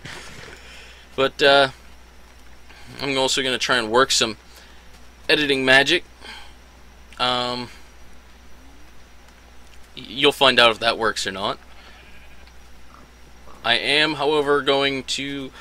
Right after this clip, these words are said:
uh, I've noticed there hasn't been too many views on my adventure map, so I think I might actually put up a link.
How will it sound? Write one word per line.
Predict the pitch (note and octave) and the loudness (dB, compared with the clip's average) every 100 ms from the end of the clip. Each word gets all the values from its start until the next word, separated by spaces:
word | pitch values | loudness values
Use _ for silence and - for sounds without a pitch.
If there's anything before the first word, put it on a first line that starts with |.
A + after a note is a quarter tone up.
| - - - - | -20 -20 -20 -2
uh, | - D#3+ | 4 6
I've | F#3+ | 6
noticed | G#3+ C#4+ C#4 - | 4 2 2 4
there | A3 | 2
hasn't | G#3+ G#3+ | 2 -4
been | F#3+ | -4
too | G#3 | -4
many | G3 E3 | -4 -4
views | D3 E3+ F3 E3 | -4 -4 -4 -2
on | C3 | -2
my | B2 | -2
adventure | G#2 G#2+ C3 - | -2 0 0 0
map, | D3+ D#3+ E3 - - - - - - - | 0 0 0 -4 -16 -18 -18 -18 -18 -10
so | - C3 A#2+ | 0 2 2
I | A#2+ A#2+ | 0 -2
think | - C#3+ | -2 0
I | B2 | 2
might | C3 B2+ | 2 2
actually | B2 B2 - B2 A#2+ A2+ | 2 2 0 -2 -4 -4
put | - A#2 | -2 -2
up | A2+ | 4
a | A2 G#2+ G2+ G2 - - - - - - - | 6 8 4 -2 -10 -20 -20 -20 -20 -20 -8
link. | - F3 - | 4 4 4